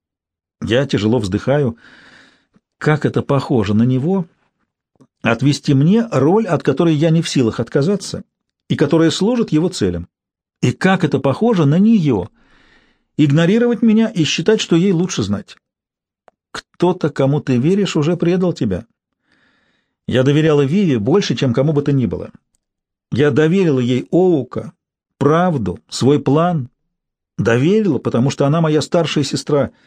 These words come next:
потому что ей наплевать на Ферриленд. Но сейчас до меня дошло, что если она предала,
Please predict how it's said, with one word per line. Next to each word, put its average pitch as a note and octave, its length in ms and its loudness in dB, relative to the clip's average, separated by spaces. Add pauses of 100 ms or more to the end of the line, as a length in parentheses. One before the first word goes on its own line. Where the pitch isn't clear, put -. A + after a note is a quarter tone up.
(580)
потому C#3 280 2
что E3 140 0
ей E3+ 140 2
наплевать E3+ 460 2
на E3+ 120 0
Ферриленд. G2+ 500 -2 (920)
Но A#2+ 160 2
сейчас D#3 420 -2
до C#3 80 0
меня D3+ 200 2
дошло, C#3+ 340 0
что - 140 -4
если A#2 260 0
она A#2 340 2
предала, F#3 520 0